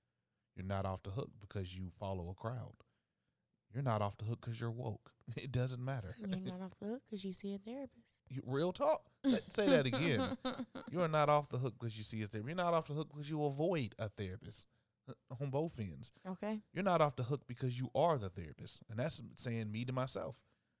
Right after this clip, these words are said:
Speaker 1: So I believe that if you, you know, take heed of any of these, start anywhere, you really will catch what we are putting down about the position of an assistant.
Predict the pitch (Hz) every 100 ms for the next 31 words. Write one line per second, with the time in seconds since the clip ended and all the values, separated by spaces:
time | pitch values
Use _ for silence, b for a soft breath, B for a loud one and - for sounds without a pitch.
0 | _ _ _ _ - 135 123 117 113 b
1 | b b b b _ _ _ _ - 170
2 | 180 135 110 104 95 92 107 98 92 -
3 | _ _ 120 107 135 175 160 139 247 147
4 | 113 170 - 180 113 - 285 240 107 90
5 | 135 339 156 185 170 92 87 87 b b
6 | 160 147 151 175 135 120 120 113 110 -
7 | _ - 196 - - 123 90 123 117 107
8 | 131 110 101 101 98 104 95 - 113 107
9 | 139 208 170 - 110 107 b b b 127
10 | 120 113 101 - - - 98 -